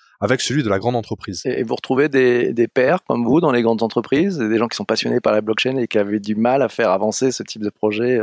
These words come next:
Speaker 2: en interne ?
Speaker 1: Bah, écoutez, nous, on a des témoignages qui sont assez intéressants sur le marché,
Speaker 2: Ouais.
Speaker 1: des collègues qui travaillent dans d'autres sociétés, euh, souvent dans les sociétés du cac quarante, qui nous disent que eux aussi, ils ont des projets d'époque, euh, autour de la blockchain, euh, au sein de leur entreprise,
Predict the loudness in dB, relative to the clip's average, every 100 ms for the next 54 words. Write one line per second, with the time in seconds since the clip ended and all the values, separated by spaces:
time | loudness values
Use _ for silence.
0 | -2 -4 -2 -2 -2 -4 _ _ -2 -2
1 | 0 0 2 2 2 0 0 2 2 0
2 | -2 -4 -4 -2 -2 0 0 0 -2 -4
3 | -4 -2 0 0 0 0 -2 -4 -2 0
4 | 2 2 0 -4 -4 0 0 0 -2 -4
5 | -4 -6 -6 -6 -6 -4 -4 -6 -10 -10
6 | -10 -10 -10 -6 -4 -2 -2 -4 -6 -6
7 | -6 -4 -8 -4 -2 -2 -2 -2 0 0
8 | 0 0 4 4 4 2 0 -2 0 0
9 | -2 0 0 2 2 2 2 0 2 0
10 | 0 -4 -8 -6 -6 -2 0 2 0 -2
11 | -2 -2 -2 -4 -6 -6 -8 -4 0 0
12 | 0 0 -4 -6 -4 -4